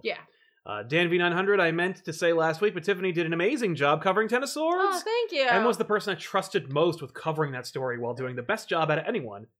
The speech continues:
Speaker 2: Thanks for all you do."
Speaker 1: Oh, thank you so much. That's so sweet. Uh, yeah, this week felt weird. I was like, "Oh, okay."
Speaker 2: Yeah, we're just
Speaker 1: <laughs>
Speaker 2: regular books now.
Speaker 1: Yeah.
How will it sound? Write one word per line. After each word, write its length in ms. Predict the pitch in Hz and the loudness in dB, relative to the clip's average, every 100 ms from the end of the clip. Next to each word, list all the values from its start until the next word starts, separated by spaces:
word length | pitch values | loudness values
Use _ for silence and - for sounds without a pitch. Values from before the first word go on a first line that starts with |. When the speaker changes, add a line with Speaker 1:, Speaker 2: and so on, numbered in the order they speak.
| _ | _
Speaker 2:
Thanks 160 | 180 160 | -12 -4
for 100 | 160 | -2
all 60 | |
you 80 | 180 | -2
do." 120 | 214 214 | -4 -2
Speaker 1:
Oh, 440 | 466 427 370 302 302 | -2 0 2 2 2
thank 180 | 494 508 | 0 2
you 100 | 523 | -2
so 140 | 508 508 508 523 403 | 2 2 4 4 4
much. 160 | 262 247 | 2 0
That's 180 | 320 311 | -10 -10
so 160 | 339 349 | -6 -6
sweet. 600 | 339 370 339 240 190 - | -4 -2 -2 -2 -4 -6
Uh, 40 | 254 | -8
yeah, 280 | 269 320 262 | -2 0 0
this 240 | 269 - | -2 -8
week 220 | 320 320 | -8 -4
felt 240 | 330 285 240 | 0 0 0
weird. 320 | 269 277 214 | 0 2 4
I 100 | 202 | 2
was 100 | 208 | 2
like, 200 | 226 220 | 0 0
"Oh, 460 | 277 302 202 165 - 247 | 2 2 2 -2 -6 -4
okay." 480 | 311 311 180 156 _ _ - | 2 2 2 -2 _ _ -4
Speaker 2:
Yeah, 300 | 156 202 117 _ - | 0 0 0 _ -2
we're 160 | 294 | 2
just 120 | 285 | 2
Speaker 1:
<laughs> 0 | |
Speaker 2:
regular 360 | 359 185 196 196 | 4 6 6 4
books 280 | 190 220 - | 4 2 0
now. 280 | 147 175 131 | 2 2 2
Speaker 1:
Yeah. 460 | 302 285 208 226 | 2 4 4 0